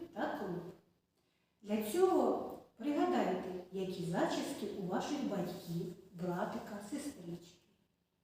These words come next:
Приготуйте, будь ласка, аркуш паперу, на якому, е,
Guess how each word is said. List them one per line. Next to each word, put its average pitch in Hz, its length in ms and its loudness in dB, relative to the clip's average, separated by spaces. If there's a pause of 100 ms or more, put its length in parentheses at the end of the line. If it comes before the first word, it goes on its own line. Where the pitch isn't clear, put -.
(2000)
Приготуйте, 247 880 12 (260)
будь 214 160 6
ласка, 202 520 8
аркуш 208 340 10
паперу, 214 640 10
на 220 120 12
якому, 220 540 12
е, 208 460 8